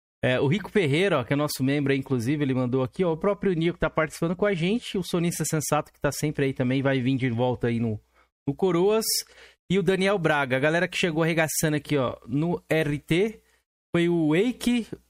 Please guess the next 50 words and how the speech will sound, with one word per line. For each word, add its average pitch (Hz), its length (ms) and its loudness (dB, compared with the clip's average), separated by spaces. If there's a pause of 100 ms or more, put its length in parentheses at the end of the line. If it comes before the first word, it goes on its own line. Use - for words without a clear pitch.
e 156 100 2
o 151 60 2
Gotti, 156 440 0
também 151 220 0
o 143 40 -2
Gotti 156 220 -2
tá 160 80 0
sempre 165 240 -4
dando 151 200 0
R 135 100 0
T 135 160 -2
também, 151 480 -2
o 196 100 -4
Leidson, 220 640 0 (880)
e 214 140 2
no 226 100 2
meu 202 180 4
canal 190 360 2
aqui, 196 260 -4
quem 214 220 0
curtiu 208 420 -2
foi 208 300 0
diferente, 180 500 -2
foi 196 120 2
o 190 80 0
José 185 600 2
e 208 120 0
o 214 60 0
Gilson. 160 420 0
Obrigado 143 380 0
aí 190 80 2
a 185 40 0
galera, 175 280 2
então, 175 220 0
que 185 320 -4 (480)
tá 156 60 2
fortalecendo, 175 800 0
fortalecendo 170 560 0
a - 20 -2
gente 156 220 -6
lá 160 100 2
no 170 100 -2
Twitter, 170 280 -4
que 175 60 0
é 165 40 0
bastante 160 340 -2
importante 156 540 -2
aí, 139 120 0
a 143 40 0
gente 147 340 -4